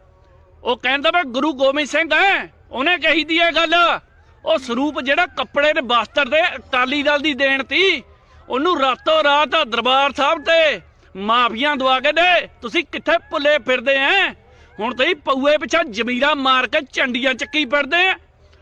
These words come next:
ਉਹ ਦੁਰ ਪੁੱਟੇ ਮੂੰਹ ਆਪਣੇ ਨਿਆਣਿਆਂ ਨੂੰ, ਆਉਣ ਵਾਲੀ ਪੀੜ੍ਹੀ ਨੂੰ ਜੇ ਕੋਈ ਜਵਾਬ ਦੇਣਾ ਚਾਹੁੰਦੇ, ਛੱਡ ਦਿਓ ਇਹਨਾਂ ਦਾ ਖਹਿੜਾ।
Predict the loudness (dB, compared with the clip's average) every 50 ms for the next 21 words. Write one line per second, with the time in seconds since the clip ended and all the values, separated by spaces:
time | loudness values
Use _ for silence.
0 | -14 -6 -4 -4 -2 0 0 0 2 2 0 -2 -2 -4 0 0 0 0 2 0
1 | 2 2 0 0 0 0 0 0 0 0 0 0 0 0 0 0 0 0 0 0
2 | 0 0 0 0 0 0 0 -2 -4 _ -10 -8 -4 -2 0 0 0 -2 -4 -4
3 | -2 -2 -2 0 -2 -4 -4 -4 -6 -4 -2 0 2 2 2 0 0 -2 0 0
4 | 0 -2 -2 -4 -4 -2 -2 -2 -4 -4 -4 -4 -4 -2 0 0 2 2 2 0
5 | 0 0 0 0 0 0 0 2 2 2 0 0